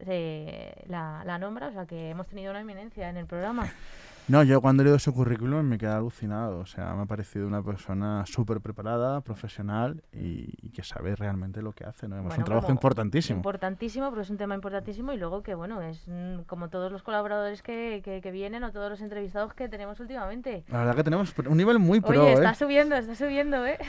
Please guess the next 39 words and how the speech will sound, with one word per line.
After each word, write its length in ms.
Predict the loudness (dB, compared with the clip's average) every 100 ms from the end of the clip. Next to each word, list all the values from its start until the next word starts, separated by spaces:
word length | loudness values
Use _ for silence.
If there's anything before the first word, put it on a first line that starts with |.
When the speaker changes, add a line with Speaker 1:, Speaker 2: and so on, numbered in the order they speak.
| -6 0
Speaker 2:
La 160 | 6
verdad 340 | 8 8 6 4
Speaker 1:
<laughs> 40 |
Speaker 2:
que, 280 | 4 6 6
además, 400 | 6 6 4 4
eh, 440 | 2 4 4 4 2
estoy, 340 | 0 0 0
estoy 280 | 0 2 6
a 40 |
ver 100 | 6
si 140 | 6 0
traigo 340 | 4 6 8
además 260 | 8 6 4
a 60 |
uno 160 | 2 4
de 80 | 4
mis 280 | 4 2 2
humoristas 600 | 4 4 2 0 0 0
favoritos, 480 | 0 2 0 -2
que 80 | -4
lo, 100 | -6
lo 140 | -2 0
he 20 |
engañado 400 | 4 4 4 2
y 80 | 0
todo, 240 | -4 -6
no 80 | -6
sé 120 | -6
cómo 180 | -6 -4
lo 60 |
he 40 | -4
conseguido, 500 | -4 -6 -6 -6 -6
Speaker 1:
Pero 140 | -6
Speaker 2:
pero 60 | -4
Speaker 1:
¿se 80 | -4
puede 160 | -2
hacer 280 | -4 -4 -8
spoiler 440 | -8 -8 -6
de, 60 | -4